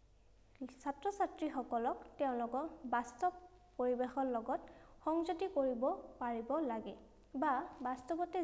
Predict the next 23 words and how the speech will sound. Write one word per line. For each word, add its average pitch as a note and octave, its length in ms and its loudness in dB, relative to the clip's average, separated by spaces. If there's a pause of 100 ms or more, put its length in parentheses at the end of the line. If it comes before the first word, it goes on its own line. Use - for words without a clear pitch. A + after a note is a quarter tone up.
যিবোৰ C4+ 260 -2 (280)
উদাহৰণ C4+ 440 2
পোৱা A#3+ 240 0
যায়, A#3 220 -2 (440)
সেইসমূহ E4+ 640 2
উদাহৰণৰ B3+ 640 2
দ্বাৰা B3 220 0 (540)
শিকণ D4 340 0 (160)
অভিজ্ঞতা C#4 560 0 (240)
প্ৰদান B3+ 300 2 (220)
কৰিব A#3+ 260 0 (180)
পাৰে। G3+ 200 -2 (800)
আৰু A#3 120 0 (280)
যিবোৰ C4+ 280 2 (120)
তেওঁলোকে B3+ 420 0
সচৰাচৰ D4 580 0
ব্যৱহাৰ B3+ 460 2
কৰা B3 200 4 (100)
হয় A#3+ 180 2 (300)
বা C#4 140 4 (320)
আমি D4+ 220 2
যিবোৰ D#4 280 0
সচৰাচৰ C4 540 0